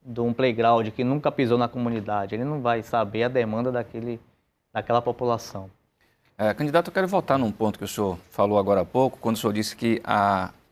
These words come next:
Speaker 2: a frase do senhor foi: "A Rússia é vítima". Só pra gente entender um posicionamento político realmente do seu partido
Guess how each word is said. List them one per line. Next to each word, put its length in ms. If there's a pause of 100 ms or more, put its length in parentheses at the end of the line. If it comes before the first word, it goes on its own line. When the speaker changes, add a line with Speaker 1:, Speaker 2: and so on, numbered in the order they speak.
Speaker 2:
a 40
frase 260
do 60
senhor 200
foi: 260 (420)
"A 100
Rússia 600 (580)
é 80
vítima". 480
Só 160
pra 100
gente 140
entender 200
um 60
posicionamento 640
político 380
realmente 300
do 120
seu 100
partido 420